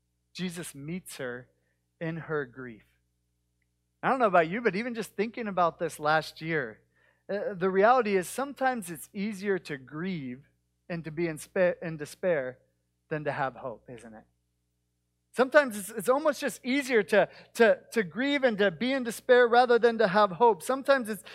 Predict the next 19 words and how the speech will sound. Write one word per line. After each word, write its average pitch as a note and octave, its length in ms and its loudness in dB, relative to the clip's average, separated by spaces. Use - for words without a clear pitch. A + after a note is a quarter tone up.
easier B3+ 380 0
to A#3 120 0
look B3+ 300 2
at A#3 140 4
all C4+ 300 6
that B3+ 160 0
is G#3 140 -4
wrong G#3+ 440 0
rather A3+ 300 4
than G3+ 260 -2
what A3+ 260 0
could F#3+ 400 -4
be. G3+ 400 -4
But G3+ 340 0
Mary, F#3+ 640 -2
even A#3 300 -4
in A#3 140 -4
her F#3+ 200 -2
despair, E3+ 720 -2